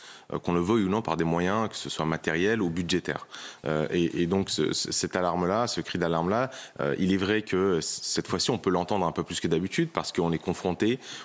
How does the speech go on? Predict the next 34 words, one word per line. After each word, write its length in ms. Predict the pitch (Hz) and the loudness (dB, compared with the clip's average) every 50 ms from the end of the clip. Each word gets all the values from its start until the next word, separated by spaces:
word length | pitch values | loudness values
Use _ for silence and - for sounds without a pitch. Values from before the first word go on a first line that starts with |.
| - | -4
On 100 | - 82 | -2 0
voit 120 | 78 87 87 | 2 2 0
encore 220 | 87 - 85 87 | 0 2 0 0
une 80 | 90 87 | 0 2
fois 140 | - 110 95 | 0 0 0
à 20 | |
quel 180 | - - 95 85 | 0 -2 -4 0
point 140 | - 101 | 0 0
on 40 | 87 | 0
a 40 | 82 | 2
besoin 240 | 82 82 82 87 85 | 2 2 0 0 -2
de 40 | - | -2
ces 80 | 85 | -4
personnes-là. 360 | - 87 82 - 107 120 139 | -4 -4 -4 -2 -2 -2 0
C'est 200 | 123 82 - - - | 0 -4 -6 -8 -6
comme 180 | - - 87 85 | -2 -2 -2 0
pendant 200 | - 82 82 80 | 0 0 0 0
la 100 | 80 78 | 0 -2
crise 180 | - - - | -2 -4 -4
sanitaire, 500 | - - 87 85 82 - 110 110 104 - - - | 0 0 0 0 0 2 0 0 0 -2 -4 -4
pendant 160 | 76 78 80 | -2 -2 -2
très 140 | - - 80 | -2 -2 -2
longtemps, 360 | 80 80 - - 107 104 - - - - - _ - _ _ _ - | -2 0 0 0 -2 -2 -2 -8 -18 -20 -20 _ -20 _ _ _ -2
y 120 | 104 95 82 | -2 -2 -2
compris 300 | - - 101 90 - 95 | -2 -4 -4 -2 -2 -6
pour 140 | 82 - - | -6 -4 -2
faire 140 | - 80 78 | -2 0 0
un 40 | |
mea 200 | 82 85 85 82 | 2 2 0 0
culpa 280 | - - 85 - - 92 | 0 -2 -2 0 0 0
de 40 | 87 | 0
la 80 | 85 80 | 0 0
classe 220 | - - 80 - | -2 -4 -4 -2
politique, 480 | - 92 87 85 - 151 147 - - | -2 -2 -2 0 0 -2 -2 -4 -6